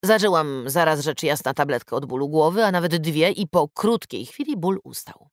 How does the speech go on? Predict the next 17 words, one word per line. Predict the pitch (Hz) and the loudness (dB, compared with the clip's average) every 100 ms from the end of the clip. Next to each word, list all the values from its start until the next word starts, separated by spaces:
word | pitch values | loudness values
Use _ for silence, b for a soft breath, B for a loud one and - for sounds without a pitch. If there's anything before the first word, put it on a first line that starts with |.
| _ _ _ - | _ _ _ -4
Ale | 180 | -2
irytacja | - 214 220 233 - - | 0 -2 0 -2 -4 -8
pozostała. | - 110 - - 76 67 _ _ _ B B B B - | -12 -12 -12 -10 -12 -14 _ _ _ B B B B -6
I | 240 | -4
to | - 214 202 - | 0 2 2 2
ona | - 233 202 131 131 | 2 4 4 2 0
nie | 160 | -2
pozwoliła | - 202 143 147 233 262 | -2 -4 0 0 0 -2
mi | 220 | -4
przespać | - 156 - 156 - | -6 -8 -6 -8 -6
całej | - 170 180 | -4 -2 -2
nocy, | 135 90 - | -4 -6 -4
jak | 139 131 | -4 -6
lubię. | 92 76 - _ _ _ - | -10 -10 -16 _ _ _ -2
Mocno | 202 196 - 170 | 0 0 -2 -6
i | - | -8
beztrosko. | 135 110 - - - - - | -10 -12 -12 -10 -12 -12 -18